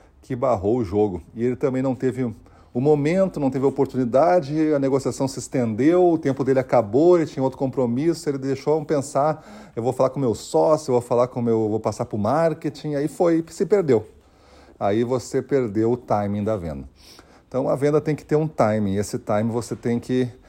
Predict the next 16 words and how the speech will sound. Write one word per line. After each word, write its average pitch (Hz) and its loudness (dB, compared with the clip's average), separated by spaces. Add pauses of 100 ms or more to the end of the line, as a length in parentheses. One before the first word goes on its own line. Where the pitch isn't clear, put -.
(220)
aproveitar 117 2
pra 127 -2
chegar 120 0
logo 127 4
avançando, 120 2
né? 95 0 (140)
É 95 -8
uma, 104 0
uma 113 -2
linha 127 -2
reta 127 0
aqui 110 -4
em 123 2
direção 117 -2
ao 113 2
fechamento. 110 -4